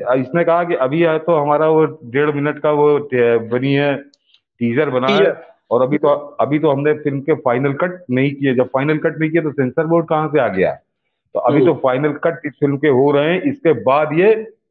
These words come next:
Speaker 1: censor board में जाएगी। तो आज ये फिर चेतावनी है, और ये अनुराग ठाकुर, अब इस पे, मतलब, कोई ये बड़ी चोरी छुपे नहीं हो रहा। अनुराग ठाकुर की अग्नि परीक्षा है अभी ये मनीष जी, और वो censor board, board में बैठे लंपट, कि खूब अच्छे से समझ ले कि अगर इस फिल्म को,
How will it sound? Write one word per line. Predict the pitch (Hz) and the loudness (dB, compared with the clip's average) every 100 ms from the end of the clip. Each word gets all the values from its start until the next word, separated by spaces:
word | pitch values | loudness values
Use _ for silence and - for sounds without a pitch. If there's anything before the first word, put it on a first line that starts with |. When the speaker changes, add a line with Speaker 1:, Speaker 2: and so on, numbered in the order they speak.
| _ 135 | _ 0
Speaker 1:
censor | 131 160 | 2 0
board | 147 147 156 | 2 2 2
में | 151 143 | 2 2
जाएगी। | 151 165 160 | 2 2 0
तो | 160 156 | 0 2
आज | 143 151 156 | 2 0 -4
ये | |
फिर | - 156 143 | -4 -4 -2
चेतावनी | 156 151 156 160 165 | -2 0 0 0 0
है, | 165 160 120 - - _ _ _ _ _ - | 2 2 0 -4 -12 _ _ _ _ _ 0
और | 123 | 2
ये | 139 | 2
अनुराग | 160 127 127 131 147 151 | 2 0 2 2 2 0
ठाकुर, | - 123 123 151 151 | -2 -2 0 2 2
अब | 139 | 0
इस | |
पे, | 123 156 | -2 0
मतलब, | 143 139 147 | 2 0 -2
कोई | 156 147 | 2 2
ये | 151 | 2
बड़ी | 143 143 | 2 -4
चोरी | 139 139 143 | -2 -2 -2
छुपे | 143 143 151 | -6 -2 0
नहीं | 151 | 2
हो | 160 | 2
रहा। | 156 156 | 4 4
अनुराग | 139 131 147 | 2 2 2
ठाकुर | 147 131 131 143 | 2 -2 -2 -4
की | 143 208 208 - _ _ - | -2 -4 -4 -10 _ _ -4
अग्नि | 151 156 | -2 0
परीक्षा | 151 151 139 - 147 160 | 0 -2 -2 0 2 4
है | 180 | 2
अभी | 165 | 4
ये | 175 | 2
मनीष | 170 170 170 | 2 2 0
जी, | 143 143 90 - _ _ _ - | 0 -2 -4 -8 _ _ _ -4
और | 143 151 | 0 2
वो | 160 143 | 2 0
censor | 135 151 143 156 | 0 -2 0 0
board, | 151 156 147 | 2 2 2
board | 151 160 151 | 2 2 2
में | 147 | 2
बैठे | 147 147 151 | 0 2 2
लंपट, | 139 135 160 147 - - _ _ _ _ _ | 0 0 0 0 -4 -18 _ _ _ _ _
कि | 117 | -20
खूब | - 147 170 165 | -8 -2 0 0
अच्छे | 165 170 | 0 -2
से | 156 | 0
समझ | 151 151 160 | -2 -2 0
ले | 170 165 | 2 2
कि | 160 | 2
अगर | 131 139 160 | 0 0 0
इस | 143 | -2
फिल्म | - 151 151 | -2 -2 -2
को, | 180 185 | 0 2